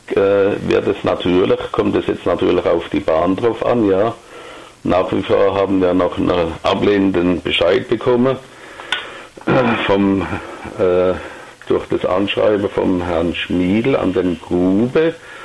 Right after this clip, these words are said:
Und da kam dann am dritten März das Antwortschreiben,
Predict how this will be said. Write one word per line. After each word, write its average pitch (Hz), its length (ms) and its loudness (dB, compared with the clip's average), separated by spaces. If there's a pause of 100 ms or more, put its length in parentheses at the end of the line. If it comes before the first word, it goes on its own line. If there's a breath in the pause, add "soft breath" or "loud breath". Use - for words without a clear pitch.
(240 loud breath)
Und 95 160 0
da 87 120 2
kam 98 380 0
dann 98 320 0
am 92 360 0 (100)
dritten 110 500 0
März 110 260 2 (320 loud breath)
das - 160 -4
Antwortschreiben, 104 1080 2